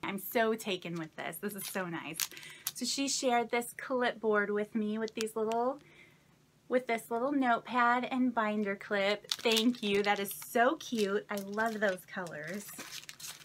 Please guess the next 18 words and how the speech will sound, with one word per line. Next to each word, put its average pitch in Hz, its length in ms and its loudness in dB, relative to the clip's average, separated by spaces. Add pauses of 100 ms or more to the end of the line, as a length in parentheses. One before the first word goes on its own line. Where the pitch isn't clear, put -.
(540)
Oh 294 80 0
my 254 180 2
goodness. 190 920 -2 (560)
Girl. 277 520 4 (840)
She 247 160 -4
shared 233 380 2
these 254 260 -2
stickers 196 640 -2
with 180 240 -4
me, 175 560 -4 (1300)
which 208 260 -6
I 196 240 4
love. 185 560 4
How 226 240 0
cute 208 600 0
is 202 100 -4
that 196 280 -2
teapot? 185 800 0